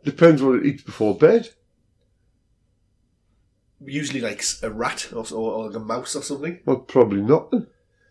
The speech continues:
Speaker 2: I don't, I don't think snakes eat a lot of cheese. As
Speaker 1: Well,
Speaker 2: far as I
Speaker 1: no,
Speaker 2: know.
Speaker 1: no, no.
Speaker 2: There's more for the fact checkers.
Speaker 1: <laughs> No, Nutella. So was that the question? That was, that wasn't a very good question.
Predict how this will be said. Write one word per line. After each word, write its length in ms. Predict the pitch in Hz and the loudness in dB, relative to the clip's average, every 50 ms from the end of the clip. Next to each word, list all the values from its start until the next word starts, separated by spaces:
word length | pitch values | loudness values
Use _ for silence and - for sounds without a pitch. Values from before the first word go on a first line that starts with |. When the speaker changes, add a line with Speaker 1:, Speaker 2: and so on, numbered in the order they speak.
| _ _ _ _ _ _ _ _ 131 | _ _ _ _ _ _ _ _ -12
Speaker 2:
I 60 | 147 | -10
don't, 260 | - 156 156 143 123 - | -6 -6 -6 -6 -6 -8
I 80 | - | -8
don't 120 | - 151 139 | -8 -6 -8
think 140 | 127 117 | -8 -8
snakes 340 | - - 139 135 131 - - | -10 -8 -8 -8 -8 -8 -10
eat 100 | 131 117 | -10 -10
a 20 | 120 | -12
lot 100 | - - | -12 -12
of 40 | |
cheese. 440 | - - 131 120 113 113 - - - _ _ _ _ _ _ _ _ | -12 -10 -10 -10 -10 -12 -12 -16 -18 _ _ _ _ _ _ _ _
As 160 | 123 127 147 | -2 0 0
Speaker 1:
Well, 120 | 180 220 226 | 0 0 0
Speaker 2:
far 60 | 170 | 0
as 100 | 147 - | 0 0
I 20 | |
Speaker 1:
no, 80 | 143 147 143 135 | 0 0 0 0
Speaker 2:
know. 80 | - - | 0 -2
Speaker 1:
no, 160 | 113 110 113 | -6 -8 -8
no. 360 | - - - 123 107 101 - _ | -6 -6 -6 -6 -6 -8 -12 _
Speaker 2:
There's 220 | 117 123 123 120 | -14 -14 -12 -10
more 100 | 127 117 | -12 -12
for 100 | 113 113 | -12 -12
the 80 | 110 110 | -12 -12
fact 200 | - 120 - - | -12 -14 -14 -14
checkers. 380 | - 110 - - - - - _ _ | -16 -16 -16 -18 -20 -20 -20 _ _
Speaker 1:
<laughs> 100 | _ - | _ 0
No, 120 | 127 123 156 147 - - - - | 6 6 6 6 4 0 -4 0
Nutella. 600 | 147 151 175 165 - - - 185 196 208 208 202 - - - - - - _ - - - - - - - - - - - _ _ _ _ _ - _ _ _ _ _ _ - - _ _ - - - - - - - - - - - - - - - - - - - - - - - - - - - - - - - - | 4 6 6 6 6 6 6 8 8 8 6 2 -4 -10 -16 -18 -20 -20 _ -16 -6 -4 -4 -4 -4 -8 -16 -20 -20 -20 _ _ _ _ _ -20 _ _ _ _ _ _ -20 -20 _ _ -12 -12 -10 -10 -12 -14 -16 -20 -20 -20 -20 -20 -20 -20 -20 -20 -20 -20 -20 -20 -20 -20 -20 -20 -20 -20 -18 -18 -18 -20 -18 -2
So 160 | - 170 185 | 4 6 8
was 100 | 226 208 | 8 10
that 160 | 285 277 233 | 10 10 10
the 80 | 247 - - | 8 6 6
question? 420 | - 285 285 - - 180 180 160 | 8 8 8 8 8 6 6 8
That 180 | 196 220 - - | 8 8 8 8
was, 240 | 147 120 117 120 131 | 4 2 2 4 6
that 140 | 202 226 220 | 8 8 10
wasn't 220 | 247 190 160 127 113 | 10 10 10 10 10
a 20 | |
very 160 | 113 101 90 | 10 10 8
good 240 | 78 82 80 - - | 6 4 0 -2 0
question. 460 | - 101 85 - - - 85 78 - | 2 2 2 2 2 -2 -4 -4 -4